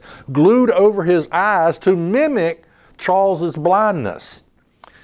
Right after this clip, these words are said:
It caused the actor to have panic attacks during the early weeks of shooting, and crew members would sometimes forget and leave him on the set forgetting that he couldn't see because he had these,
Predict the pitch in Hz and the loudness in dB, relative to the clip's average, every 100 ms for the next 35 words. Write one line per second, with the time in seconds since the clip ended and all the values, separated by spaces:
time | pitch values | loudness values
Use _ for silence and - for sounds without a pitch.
0 | _ - 165 170 175 175 151 143 147 165 | _ -6 -4 -2 -2 -2 -4 -6 -2 -2
1 | 185 180 139 127 151 - 139 147 135 - | -4 -6 -4 -4 -4 -6 -8 -8 -12 -4
2 | 156 160 - 135 131 120 113 127 143 131 | -2 -2 -4 -4 -2 -4 -4 -2 -2 -2
3 | 131 143 135 110 - 147 160 170 - - | -2 -6 -8 -12 -2 0 0 -8 -16 -20
4 | - - 139 - 226 254 214 190 180 175 | -20 -6 -6 -2 -2 0 0 0 0 -2
5 | - 240 226 220 220 - 190 170 262 302 | 0 -4 0 -2 -2 -4 -6 -2 0 2
6 | 208 190 190 226 254 233 226 220 214 202 | 2 0 2 2 2 0 0 -2 0 -4
7 | - 277 240 185 - - - 190 165 294 | 0 2 2 0 -8 -20 -2 0 2 -2
8 | 277 214 208 208 - 226 196 - 302 247 | 0 -2 -2 -4 0 0 0 -2 -2 0
9 | 135 156 170 165 170 180 165 160 156 | -2 0 2 2 2 2 2 0 -2